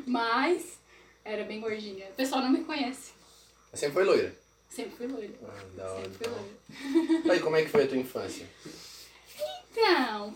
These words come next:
Speaker 1: foi legal. Não, depende. Eu sofri bastante bullying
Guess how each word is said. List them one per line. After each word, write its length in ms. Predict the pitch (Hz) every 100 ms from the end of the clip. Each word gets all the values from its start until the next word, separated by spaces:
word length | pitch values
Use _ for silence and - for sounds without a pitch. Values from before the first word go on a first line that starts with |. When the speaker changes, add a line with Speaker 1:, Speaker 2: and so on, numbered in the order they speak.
| -
Speaker 1:
foi 100 | 587
legal. 800 | 571 571 587 622 640 605 587 571 - _ _ _ _
Não, 680 | 415 571 605 587 - _ 311
depende. 420 | 381 571 320 226
Eu 60 | 262
sofri 180 | 427 466
bastante 340 | 392 403 440
bullying 360 | 427 254 190